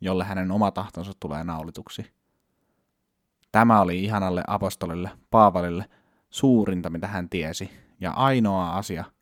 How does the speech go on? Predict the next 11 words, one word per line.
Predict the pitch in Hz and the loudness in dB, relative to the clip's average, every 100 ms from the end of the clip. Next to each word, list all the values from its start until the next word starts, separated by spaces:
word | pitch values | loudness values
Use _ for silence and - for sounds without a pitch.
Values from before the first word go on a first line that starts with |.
| - | -12
josta | 95 - | -10 -8
hän | 101 92 | -6 -6
halusi | 92 90 92 | -6 -6 -8
kerskua. | 95 82 - - - _ _ _ _ _ _ _ | -6 -8 -10 -12 -14 _ _ _ _ _ _ _
Hänen | - 113 127 | 0 2 4
elämänsä | 113 110 98 92 95 - - | 6 4 2 -2 -8 -10 -2
ja | 95 | 0
oppinsa | 98 - 90 82 | 0 -2 -6 -6
osoittavat | 92 95 82 92 92 | -8 -8 -8 -10 -10
tämän | - 85 | -10 -8
selvästi. | - 117 90 107 - 104 | -4 -4 -4 -10 -12 -14